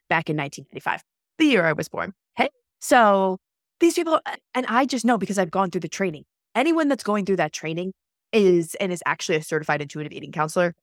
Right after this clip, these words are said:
is not showing you, "Here's my before and after and how I lost weight with intuitive eating." They're not saying that because it's a non-diet approach. It's a health at every size aligned model. It's a weight neutral model. We don't focus on weight loss. We don't care about weight loss. Like, we help you to take the emphasis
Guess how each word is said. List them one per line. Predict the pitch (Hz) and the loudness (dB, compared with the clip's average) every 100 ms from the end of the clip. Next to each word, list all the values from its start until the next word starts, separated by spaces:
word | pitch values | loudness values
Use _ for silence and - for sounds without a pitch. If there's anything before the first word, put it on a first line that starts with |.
| _ - | _ -4
is | 214 180 | -2 0
not | 180 165 165 | 0 0 0
showing | - 170 160 156 | 0 0 2 -2
you, | 147 147 156 _ - - - | -2 -4 -6 _ -20 -20 -2
"Here's | 359 453 - | 0 2 2
my | 302 | 0
before | - - 311 | -2 -2 0
and | 330 | 2
after | 277 - 247 | 0 0 -2
and | 226 | 0
how | 247 | 0
I | 247 | 2
lost | 240 233 | 2 0
weight | 233 - | -2 -6
with | 190 | -6
intuitive | 196 220 185 214 | -8 -8 -8 -6
eating." | 175 - | -6 -4
They're | 175 180 | 0 2
not | 170 165 | 2 2
saying | 165 123 | -2 -4
that | - _ _ - | -12 _ _ -4
because | 220 202 | 0 0
it's | 185 - - _ - | -2 -4 -16 _ -2
a | 190 | 0
non-diet | 165 170 165 160 160 | 4 2 4 2 0
approach. | - - - - - | -4 -8 -10 -12 -6
It's | 202 | -2
a | 170 | -2
health | 175 175 | 0 0
at | 165 | 0
every | 165 156 | 0 0
size | 165 151 - | 0 0 -2
aligned | 156 151 151 143 | -4 -2 -2 -2
model. | 156 - | -2 -2
It's | 165 | -4
a | 160 | -4
weight | 160 165 - | -2 -4 -4
neutral | 160 165 151 135 | -6 -4 -4 -4
model. | 139 143 73 - _ _ | 0 0 -2 -12 _ _
We | 196 | -2
don't | 160 175 165 | 2 0 2
focus | 165 156 147 | -4 -4 -8
on | |
weight | 147 151 | -8 -6
loss. | - - - _ | -6 -8 -14 _
We | 185 | 2
don't | 180 160 | 2 2
care | 170 165 | 2 2
about | 139 92 | 2 -2
weight | - | -6
loss. | - - - _ _ - | -8 -12 -18 _ _ -4
Like, | 156 - | -4 -2
we | 165 | -2
help | 160 170 180 | 0 0 0
you | 170 | -4
to | 165 | -6
take | 151 165 165 | -6 -4 -2
the | |
emphasis | 160 160 151 | -4 -4 -8